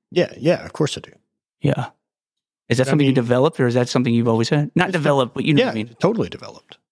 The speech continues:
Speaker 2: Yeah.
Speaker 1: I mean, that's what fucking five hundred podcast episodes are for. That's what journaling every day is
Speaker 2: Right.
Speaker 1: for. That's what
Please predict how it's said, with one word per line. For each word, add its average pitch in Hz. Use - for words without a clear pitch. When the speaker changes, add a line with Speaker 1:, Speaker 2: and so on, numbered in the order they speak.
Speaker 2:
Yeah. -
Speaker 1:
I -
mean, 120
that's 131
what 135
fucking -
five 123
hundred 123
podcast 151
episodes -
are 82
for. 82
That's 101
what 131
journaling 120
every 90
day 85
is 82
Speaker 2:
Right. -
Speaker 1:
for. 85
That's 104
what -